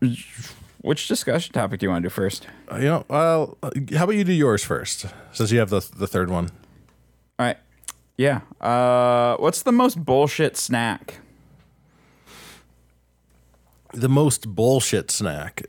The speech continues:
Speaker 1: Yeah.
Speaker 2: So, I mean, I, there's some, there's been some bad snacks I've had, but I don't know if they're the most bullshit. So, the Quaker, there's, like, these Quaker snack puffs or whatever that they have that are, like, ch-, that have, like, can be, like,
Speaker 1: Just
Speaker 2: cheddar
Speaker 1: like rice puffs?
Speaker 2: It's,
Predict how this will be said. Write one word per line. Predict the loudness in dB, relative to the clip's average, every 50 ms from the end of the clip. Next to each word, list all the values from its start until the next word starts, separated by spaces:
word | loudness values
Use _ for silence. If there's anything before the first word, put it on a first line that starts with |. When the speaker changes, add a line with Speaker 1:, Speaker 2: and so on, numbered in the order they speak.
| _ -6
Speaker 1:
Yeah. | 0 2 2 2 2 -2 -6 -12 -16 -16 -16 -20 -20 _ _ _ _ _ _ _ _ -16 -10
Speaker 2:
So, | -6 -2 0 2 2 2 0 -2 -8 _ _ _ _ _ _ _ _ _ _ _ _ _ _ _ _ _ _ _ _ -20 -20 -20 -20 -16 _ -2
I | 0 0
mean, | 0 0
I, | 0 -2 -2 -4 -2
there's | 2 2 2 2
some, | 2 2 2 2 2 0 -4 -2 2
there's | 2 2 2 2
been | 2 2 2 2
some | 2 2 2 2 2 2
bad | 2 2 2 2 2 0 -2
snacks | -2 -4 -2 -2 -2 0 0
I've | 0 0 0 0
had, | 0 0 0 0 -2 -4 -6 -6
but | -4 -2 0 0
I | 0
don't | 0 0 0
know | 0
if | 0
they're | 0 -2 0
the | 0
most | 0 0 -2 -4 -2 0
bullshit. | 0 0 0 0 0 -2 -2 0 0
So, | 2 2 2 2 -2 -6 -20 -20 -20 -20 -20 -20 -20 -20 -20 _ _
the | -4 -2
Quaker, | 0 2 2 2 2 2 2 4 4 4 2 2 0 -2
there's, | 0 0 2 2
like, | 2 0 0
these | 2 2 4 4 2 0
Quaker | 0 0 0 2 2 0 -2
snack | -2 -2 -2 -2 -2 -2 -4 -6
puffs | -6 -6 -4 -4 -4
or | -4
whatever | -4 -4 -6 -6 -8 -10
that | -10 -8
they | -6 -4
have | -2 -2 -2 -2 -2
that | -2 0
are, | 0
like, | 0 -2 -4 -6
ch-, | -8 -6 -4
that | -2 -2 -2 -2 -2 -6 -8 -10 -6
have, | -4 -4 -2 -2
like, | -2 -4 -4
can | -6 -6 -4
be, | -2 -2
like, | -2 -2 -4 -6 -4 -2
Speaker 1:
Just | 0 2
Speaker 2:
cheddar | 2 2
Speaker 1:
like | 2 2 0
rice | 2 2 2 2 0 -2 -2
puffs? | -4 -2 -2 -2 -4 -6 -12 -18 -10 -4
Speaker 2:
It's, | -2 -2 0 -2